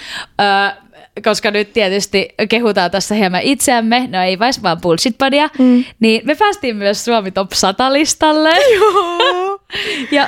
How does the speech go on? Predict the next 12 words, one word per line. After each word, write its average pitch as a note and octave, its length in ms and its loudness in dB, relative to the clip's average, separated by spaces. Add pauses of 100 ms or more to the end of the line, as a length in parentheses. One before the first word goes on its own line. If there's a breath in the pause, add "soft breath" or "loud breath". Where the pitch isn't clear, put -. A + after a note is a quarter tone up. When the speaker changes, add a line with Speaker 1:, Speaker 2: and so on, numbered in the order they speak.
(120)
Speaker 1:
huomattiinko G4 500 0
me B3+ 60 -2
tää A#3 140 2
ihan A#3+ 180 2
vahingossa? F#3 680 -4 (760 loud breath)
Speaker 2:
Joo, F#4 400 2
siis E4+ 200 -4
mä F#4 120 0
näin A4 460 0 (400)
jonkun C4 460 2 (100)
I A#3+ 260 -2
G:stä G#3+ 480 0